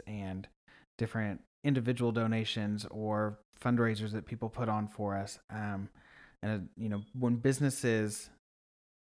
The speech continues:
from the nonprofit standpoint, when businesses promote what they're doing in the community, um, you know, it makes me wanna go and support that business if I know what they're supporting.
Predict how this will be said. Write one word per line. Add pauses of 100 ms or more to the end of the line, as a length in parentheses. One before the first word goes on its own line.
from
the
nonprofit
standpoint,
when
businesses
promote
what
they're
doing (500)
in
the
community, (300)
um, (160)
you
know,
it
makes
me
wanna (380)
go
and
support
that
business
if
I
know
what
they're
supporting.